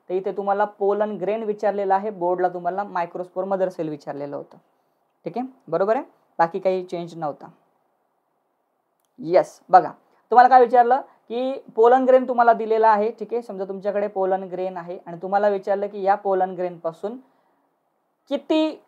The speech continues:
डिव्हिजन्स होतील जेव्हा जाऊन तुम्हाला दोन मेल गॅमेट्स बनतील. बाळांनो, तुम्हाला सगळ्यांना माहिती आहे की सगळ्यात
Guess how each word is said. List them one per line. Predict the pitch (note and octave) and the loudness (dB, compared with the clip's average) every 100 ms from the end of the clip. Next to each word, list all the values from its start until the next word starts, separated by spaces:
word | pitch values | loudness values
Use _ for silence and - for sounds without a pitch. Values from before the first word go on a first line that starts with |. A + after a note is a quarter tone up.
| _ _ | _ _
डिव्हिजन्स | D#3 A3 A#3 C4 A#3 C#4 C4 - | -6 -4 -2 -2 -2 -2 -4 -6
होतील | F#3+ F#3+ A#3+ G#3+ D#3+ _ _ E3 | -4 -2 -4 -4 -6 _ _ -8
जेव्हा | F3 A3+ A#3+ | 2 8 8
जाऊन | A3 A3 G#3+ | 8 0 -2
तुम्हाला | G#3+ G#3+ | -4 -2
दोन | G3+ G#3 G#3+ G#3+ | 0 2 0 0
मेल | G3+ G3 | -2 0
गॅमेट्स | F3+ E3+ E3+ D3+ | 0 0 -4 -10
बनतील. | D3+ D#3 | -14 -2
बाळांनो, | D#3+ G#3 G#3+ | 2 2 0
तुम्हाला | G#3 G#3 | -6 -6
सगळ्यांना | G3+ E3 F3 F3 | -6 -6 -6 -6
माहिती | D#3+ D3+ | -8 -10
आहे | D3 - _ - | -16 -18 _ -8
की | |
सगळ्यात | F3+ F#3+ | -2 0